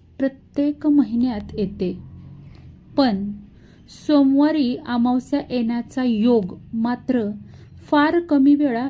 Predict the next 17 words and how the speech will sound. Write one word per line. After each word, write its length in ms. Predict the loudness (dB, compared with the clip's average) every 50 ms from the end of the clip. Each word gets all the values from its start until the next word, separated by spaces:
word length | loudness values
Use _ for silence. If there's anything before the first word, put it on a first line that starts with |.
| -6
येतो, 360 | -6 -6 -6 -6 -8 -10 -10 -14 -18 -20 -20 -20 -20 -20 -20 _ _ -20 -20 -20 -20 -2 4
म्हणून 460 | 6 8 8 8 8 6 4 4 2
सोमवती 680 | 0 0 -2 -2 0 0 0 0 0 -2 -4 -4 -4 -4
अमावस्या 760 | -4 -2 -2 0 0 2 0 0 -2 -4 -6 -6 -4 -4 -6 -8 _ -14
खास 360 | -8 -6 -6 -6 -6 -6 -6
आहे. 260 | -6 -6 -6 -6 -8 -10 -14 -18 -20 -20 -20 _ _ _ _ _ _ _ _ _ _ -20 _ -20 -6 -2
सोमवार 500 | 0 2 4 4 4 2 2 0 -2 -4 -8 -12 _ _ _ _ _ _ _ _
हा 140 | -4 -4 -2
भगवान 640 | 0 0 0 0 0 0 0 2 2 2 2 2 0 -2
शंकरांचा 840 | -2 -2 0 0 0 0 0 -2 -2 0 0 -2 -2 0 -2 0
वार 280 | 0 0 0 -2 -2 -2
आहे, 420 | -4 -4 -4 -4 -2 -2 -2 -2 -4 -8 -14 -20 _ _ _ _ _ _ _ _ -20 -20 -20 -12 -4 0
त्यामुळं 580 | 2 4 4 4 4 4 4 2 0 -2 -6 -10 -12 _ _ _ _ _ _ -20 -20 -10 -2 0
याला 440 | 2 2 4 2 2 0 0 -4 -6 -12 -18 _ _ _ _
अधिक 540 | -2 -2 -2 0 0 0 0 0 0 -2 -2
महत्त्व 720 | 0 0 2 0 0 0 -2 -4 -6 -6 -4 -2 -2 0 -2 -4
आहे. 340 | -6 -8 -8 -8 -8 -10 -10